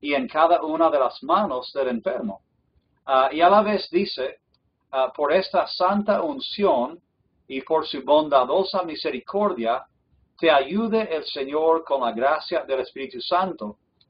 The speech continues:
para que, libre de tus pecados, te conceda la salvación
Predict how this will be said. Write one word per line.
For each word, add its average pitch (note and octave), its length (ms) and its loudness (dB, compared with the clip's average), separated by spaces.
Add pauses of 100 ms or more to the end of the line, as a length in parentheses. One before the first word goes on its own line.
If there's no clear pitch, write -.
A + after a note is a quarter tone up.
(140)
para C#3+ 260 4
que, C3 360 -2
libre G3+ 360 0
de F3 140 -2
tus E3 220 -10
pecados, C3 800 -2 (380)
te C#3+ 140 0
conceda F3+ 680 2
la C#3 120 2
salvación F3 960 2